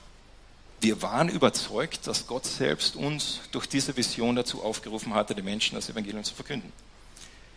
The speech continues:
Auf einmal steht da „wir“. Wir waren überzeugt. Und in anderen Übersetzungen kommt dieser Teil noch ein bisschen besser raus,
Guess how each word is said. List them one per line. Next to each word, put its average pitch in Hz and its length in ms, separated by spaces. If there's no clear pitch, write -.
Auf - 100
einmal 123 160
steht 127 220
da 101 120
„wir“. 151 280
Wir 196 220
waren 156 160
überzeugt. 113 720
Und 113 100
in 131 100
anderen 165 280
Übersetzungen 165 600
kommt 156 220
dieser 165 240
Teil 143 200
noch 151 100
ein 156 60
bisschen 180 300
besser 160 280
raus, 147 440